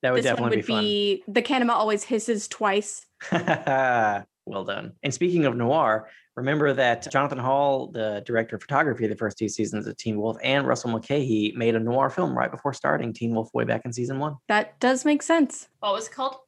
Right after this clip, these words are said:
Speaker 1: That movie was called Malone, and it starred the incomparable Tom Jane.
Speaker 2: And it's perfect because Jackson's cheekbones cast shadows, so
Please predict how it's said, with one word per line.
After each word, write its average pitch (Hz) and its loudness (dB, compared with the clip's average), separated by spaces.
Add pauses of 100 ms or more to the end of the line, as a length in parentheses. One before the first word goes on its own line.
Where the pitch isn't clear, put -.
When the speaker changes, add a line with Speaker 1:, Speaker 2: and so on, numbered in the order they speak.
(120)
Speaker 1:
That 143 4
movie 139 4
was 110 0
called 101 0
Malone, 107 2
and 110 -2
it 101 -8
starred 110 0
the 113 -4
incomparable 127 2 (120)
Tom 92 -2
Jane. 87 -2 (160)
Speaker 2:
And 254 4
it's 247 -4
perfect 302 0
because 240 2
Jackson's 254 0
cheekbones 277 2
cast - 0
shadows, 262 0 (140)
so 294 -2